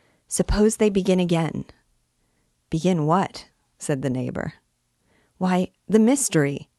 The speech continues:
said Gringoire. "If you like," responded the neighbor. This lukewarm approval was enough for Gringoire. And acting for himself, he began to shout, mixing with the crowd as much as he could,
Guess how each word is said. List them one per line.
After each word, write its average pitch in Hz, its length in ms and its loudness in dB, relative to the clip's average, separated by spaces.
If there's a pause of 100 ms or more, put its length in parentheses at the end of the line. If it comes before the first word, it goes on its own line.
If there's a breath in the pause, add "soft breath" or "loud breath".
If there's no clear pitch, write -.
(140)
said 156 280 -4
Gringoire. 135 640 -4 (920)
"If 220 160 0
you 202 140 4
like," 147 500 0 (120)
responded 131 520 -2
the 131 80 -2
neighbor. 127 480 -4 (1080 soft breath)
This 214 260 2
lukewarm 165 520 2
approval 151 600 -2
was 202 160 2
enough 185 260 0
for 131 220 -4
Gringoire. 98 640 -2 (760 soft breath)
And 190 220 0
acting 180 340 2
for 165 200 -2
himself, 170 720 0
he 202 140 0
began 180 300 0
to 175 100 -4
shout, 143 520 -2 (300 soft breath)
mixing 175 380 0
with 151 120 -2
the 160 80 0
crowd 139 360 2
as 143 140 -2
much 151 200 -2
as 147 100 -4
he 156 100 0
could, 147 480 -2